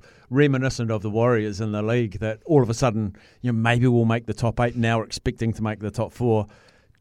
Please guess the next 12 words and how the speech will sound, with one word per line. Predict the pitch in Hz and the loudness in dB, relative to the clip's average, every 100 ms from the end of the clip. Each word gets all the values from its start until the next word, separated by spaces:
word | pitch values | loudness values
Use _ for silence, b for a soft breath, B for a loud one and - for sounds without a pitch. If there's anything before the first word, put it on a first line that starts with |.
| _ | _
Just | - 208 - - | -2 0 0 0
on | 143 117 110 - | 0 2 -2 -2
an | 123 | 0
hour | 120 | 2
and | 113 | 0
a | |
half's | 117 117 - | 0 -2 0
football | 131 120 110 104 | -2 0 -2 -2
again, | 104 139 110 101 120 - | 0 0 2 0 -2 -2
expectation | 143 - 120 113 - 123 123 - 95 107 120 117 - | -4 -2 -6 -6 -2 0 0 -2 -4 -2 -6 -10 -6
has | 110 - | -6 -6
changed | - 131 110 101 - | -2 0 0 -2 -6